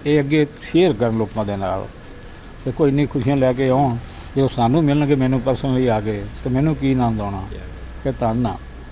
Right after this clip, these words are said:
ਸ਼ੁਕਲਾ ਸਾਹਿਬ ਸਾਡੇ, ਬਹੁਤ ਪ੍ਰੇਮੀ ਨੇ, ਇਹਨਾਂ ਦੀ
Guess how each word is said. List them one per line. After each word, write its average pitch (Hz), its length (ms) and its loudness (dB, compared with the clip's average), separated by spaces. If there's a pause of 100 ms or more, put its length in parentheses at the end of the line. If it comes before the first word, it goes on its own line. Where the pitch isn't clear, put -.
(120)
ਸ਼ੁਕਲਾ 104 360 -2
ਸਾਹਿਬ 104 220 -2
ਸਾਡੇ, 104 200 -8 (600)
ਬਹੁਤ 123 160 2
ਪ੍ਰੇਮੀ 120 380 0
ਨੇ, 135 200 0 (400)
ਇਹਨਾਂ 131 140 2
ਦੀ 123 60 -4